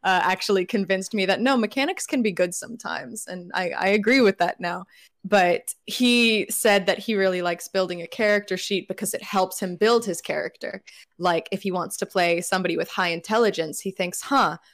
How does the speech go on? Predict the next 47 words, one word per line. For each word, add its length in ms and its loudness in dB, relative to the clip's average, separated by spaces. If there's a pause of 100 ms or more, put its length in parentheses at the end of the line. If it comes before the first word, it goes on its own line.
(240)
where 320 4
did 160 2
they 100 4
study? 600 0 (160)
What 340 0
did 160 0
they 140 -2
study? 540 -6 (320)
Who 180 0
did 160 0
they 160 4
learn 320 2
from?" 340 -4 (320)
If, 240 2
if 220 0
they're 140 4
more 420 4
wisdomous, 720 -2
it's 160 -10
like, 260 -4 (120)
"Oh, 300 2 (260)
they, 320 4
they're 160 2
more 160 0
street 460 0
smart. 420 -4
Where 300 4
did 160 4
they 100 6
pick 300 -2
up 160 0
this 260 0
knowledge? 560 2
Like, 280 2
did 160 4
they 120 4
get 200 0
hurt 500 2
in 140 0
their 140 0
backstory? 800 2
And 140 -4
that's 300 -4
why 320 2
they're 220 -2
able 340 -2
to, 440 -4